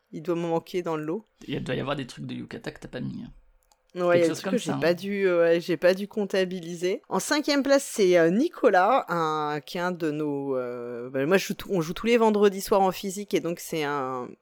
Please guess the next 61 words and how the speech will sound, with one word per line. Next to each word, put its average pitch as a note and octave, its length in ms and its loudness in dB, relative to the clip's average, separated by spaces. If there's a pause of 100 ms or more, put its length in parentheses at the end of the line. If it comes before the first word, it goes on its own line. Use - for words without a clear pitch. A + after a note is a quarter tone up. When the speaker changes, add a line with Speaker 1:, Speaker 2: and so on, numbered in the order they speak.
(120)
Speaker 1:
un F#3 120 -2
de F#3+ 80 0
nos, D#3 320 0
euh, C3 160 -2
partenaires, E3 640 -4
euh, C3+ 360 2
du D3+ 140 -8
vendredi. D3+ 580 -2 (280)
Ensuite, - 300 2
c'est F3 120 0
Zéphiriel, F3 640 4 (220)
que - 100 -12
vous D3+ 140 -8
connaissez, D3 540 -8
que - 100 -14
tu - 160 -18
connais, B2 340 -8
que - 120 -14
tout - 100 -18
le C3+ 80 -8
monde C#3 100 -8
connaît. D3+ 380 -2 (200)
Puis B3+ 280 -2
Mad, F#3 640 6
de D#3 100 -2
Proxy - 400 -6
Jeux B2+ 140 -2
aussi. B3 560 -4 (100)
Enfin, A#3 560 0
il F3+ 80 -10
y F#3 60 2
a D3 540 2
les D#3+ 120 0
deux A#3+ 160 -4
dernières, A3+ 380 2
alors E3 180 4
attends, D3+ 160 -6
je C3 80 -12
crois G3+ 100 -12
que - 80 -12
c'est G3+ 80 -8
les C#3+ 100 -4
deux F#3+ 120 -4
dernières A3 320 -4
places. A#3 200 -6
Non, G#3 60 0
les F3 120 2
trois C4 180 4
dernières A3+ 240 4
places, C4 240 2
c'est F3+ 140 0
Chris - 340 2 (140)
Merry. G#3+ 340 2
Alors, D#3+ 160 4
c'est D#3+ 160 -4
avec D#3 140 -2
quelqu'un G#3+ 180 -4
avec A#3 160 2
qui B3 120 -2
je G3+ 120 0
joue F3+ 160 -4